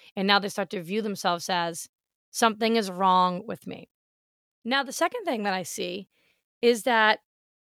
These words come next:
once we start working on this area and we start to improve on ourselves and we're trying to get better and we're trying to work on this thing, we all of a sudden start to have this thought in our mind, like,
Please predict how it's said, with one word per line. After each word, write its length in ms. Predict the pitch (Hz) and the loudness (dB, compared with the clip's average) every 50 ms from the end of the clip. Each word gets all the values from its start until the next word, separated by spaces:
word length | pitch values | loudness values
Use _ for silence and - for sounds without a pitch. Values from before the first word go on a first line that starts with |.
| _ _ _ _ _ | _ _ _ _ _
once 360 | - 190 220 277 381 - - | -4 0 0 0 0 0 -4
we 100 | 311 269 | -4 -4
start 560 | 220 - - - - 262 220 196 160 139 - _ _ | -2 -2 -4 -2 0 2 2 2 2 0 -8 _ _
working 400 | 175 180 196 208 - - 254 226 | -4 -2 0 0 0 -2 -2 0
on 140 | 196 190 202 | 0 0 -2
this 160 | 233 226 - - | -2 -6 -4 -4
area 440 | 208 190 190 185 170 160 151 151 - | -2 -2 -2 -2 -4 -6 -8 -8 -8
and 140 | - 202 214 | -8 -6 -6
we 80 | 226 | -6
start 340 | 226 - - 226 214 226 214 | -6 -4 -4 -2 -2 -2 -2
to 300 | - - 262 240 233 247 | -4 -4 -2 0 2 2
improve 440 | 277 294 302 254 - - 208 208 185 | 2 2 0 0 0 2 2 4 4
on 120 | 185 180 | 2 0
ourselves 460 | 175 175 165 - - 180 185 180 - - | 0 -2 -4 -4 -4 -4 -4 -4 -6 -8
and 60 | 196 | -8
we're 80 | 190 | -8
trying 300 | 185 - - 208 226 285 | -10 -6 -2 -2 0 0
to 80 | 320 330 | -2 -2
get 160 | 302 320 233 | -4 -6 -4
better 200 | - 185 180 180 | -4 -4 -4 -4
and 60 | 180 | -6
we're 40 | 196 | -8
trying 220 | 190 - 285 370 415 | -10 -10 -8 -6 -6
to 100 | 359 311 | -2 -2
work 200 | 349 339 - 320 | -2 -2 0 0
on 140 | 302 302 | 0 0
this 160 | 285 285 - - | 0 -4 -6 -6
thing, 400 | - 208 190 180 175 180 180 - _ _ _ _ _ _ _ _ - | -4 -2 -2 -2 -2 -4 -6 -10 _ _ _ _ _ _ _ _ -4
we 120 | 220 226 | 2 4
all 140 | 254 277 330 | 4 4 4
of 60 | 359 | 2
a 60 | 349 | 0
sudden 280 | - - 302 285 294 262 | -4 -4 -4 -6 -6 -8
start 240 | - - 240 226 - | -10 -10 -10 -10 -10
to 80 | 233 | -12
have 240 | 180 185 214 214 185 | -10 -8 -10 -8 -8
this 140 | 185 180 - | -10 -12 -12
thought 220 | - 185 175 196 | -6 -4 -4 -4
in 60 | 214 185 | -4 -4
our 100 | 170 170 | -6 -4
mind, 260 | 175 170 170 175 170 | -4 -6 -6 -6 -8
like, 240 | 180 175 175 175 | -8 -8 -10 -10